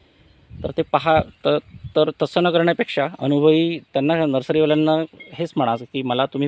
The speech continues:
प्लॉट दाखवा, तुमचा जो प्लॉट अशा पद्धतीने जो लागवड झालेला आहे, याला सघन पद्धतीची लागवड म्हणतात, हाय डेन्सिटी प्लांटेशन सिस्टम. ही इस्रायलमध्ये वगैरे वापरण्यात येते,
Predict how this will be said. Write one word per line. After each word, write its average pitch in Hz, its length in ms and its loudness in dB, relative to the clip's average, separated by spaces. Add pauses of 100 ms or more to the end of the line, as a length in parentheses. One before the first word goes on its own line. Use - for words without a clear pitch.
प्लॉट 120 220 0
दाखवा, 104 320 -6 (760)
तुमचा 123 220 -4
जो 139 100 -2
प्लॉट 135 260 -2
अशा 131 160 -4
पद्धतीने 135 480 -2
जो 143 80 2
लागवड 135 340 0
झालेला 117 340 -2
आहे, 113 180 -4
याला 131 140 -2
सघन 139 320 0
पद्धतीची 139 480 -2
लागवड 117 280 -4
म्हणतात, 107 300 -10
हाय 127 200 -2
डेन्सिटी 120 380 -4
प्लांटेशन 117 500 -6
सिस्टम. - 380 -14 (800)
ही 135 60 -4
इस्रायलमध्ये 139 480 2
वगैरे 139 180 2
वापरण्यात 120 420 -2
येते, 107 200 -6